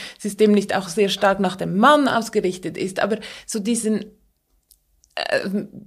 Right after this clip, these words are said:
Auseinandersetzung mit Geschlecht heißt dann meistens mit der Frau. Und was heißt das eigentlich jetzt, auch mal zu schauen, gibt es mö-, also braucht es auch,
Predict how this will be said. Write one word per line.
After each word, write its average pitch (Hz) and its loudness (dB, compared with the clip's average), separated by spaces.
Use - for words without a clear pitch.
Auseinandersetzung 233 4
mit 208 -2
Geschlecht 262 -2
heißt 233 0
dann 247 0
meistens 202 -2
mit 196 -6
der 247 -6
Frau. 180 0
Und 185 -6
was 247 2
heißt 233 -2
das 233 -8
eigentlich 214 0
jetzt, 196 -6
auch 208 2
mal 202 4
zu 208 -6
schauen, 190 0
gibt 202 -8
es 202 -4
mö-, 202 -2
also 185 -2
braucht 220 2
es 233 -4
auch, 202 -2